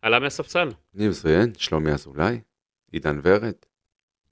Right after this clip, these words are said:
Speaker 1: שלומי אזולאי עם החוג שם בכלל.
Speaker 2: לא יודע, עובדה שהוא עלה.
Speaker 1: כן, אתה יודע, שם הפעם, אה, זה ביציע,
Speaker 2: אגב,
Speaker 1: פעם
Speaker 2: מי
Speaker 1: שם.
Speaker 2: שמוחקים שם זה, זה הבעלים, לא, לא הצוות המקצועי.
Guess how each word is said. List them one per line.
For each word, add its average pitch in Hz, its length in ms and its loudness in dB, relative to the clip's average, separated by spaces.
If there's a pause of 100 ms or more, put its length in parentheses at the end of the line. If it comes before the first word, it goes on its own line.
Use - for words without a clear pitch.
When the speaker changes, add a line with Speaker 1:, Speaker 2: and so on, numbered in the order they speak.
(220)
Speaker 1:
שלומי 113 260 2
אזולאי 113 280 6
עם 123 120 2
החוג 156 260 -4
שם 104 180 -2
בכלל. 82 260 -12 (280)
Speaker 2:
לא 104 60 -6
יודע, 151 160 -4 (240)
עובדה 113 280 -2
שהוא 80 200 0
עלה. 95 120 0 (480)
Speaker 1:
כן, 92 200 -2 (400)
אתה - 140 -8
יודע, 139 180 2
שם 117 180 2
הפעם, 113 440 0
אה, 104 300 2 (680)
זה 117 200 4
ביציע, 151 380 4
Speaker 2:
אגב, 131 100 4
Speaker 1:
פעם 135 120 8
Speaker 2:
מי 160 60 4
Speaker 1:
שם. 175 140 6
Speaker 2:
שמוחקים 151 440 6
שם 170 200 6
זה, 127 180 10 (960)
זה 92 180 6
הבעלים, 98 480 6 (380)
לא, 101 140 4 (300)
לא 123 340 10
הצוות 101 400 4
המקצועי. 87 720 2